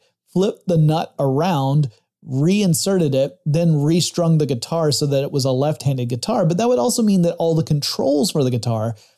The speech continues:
like the volume and tone knobs and the tremolo or whammy bar,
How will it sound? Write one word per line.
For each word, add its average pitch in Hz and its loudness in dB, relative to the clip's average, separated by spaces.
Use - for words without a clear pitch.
like 127 -4
the 127 -2
volume 165 2
and 120 -4
tone 151 2
knobs 147 0
and 147 0
the 143 2
tremolo 143 0
or 127 -2
whammy 147 2
bar, 113 -2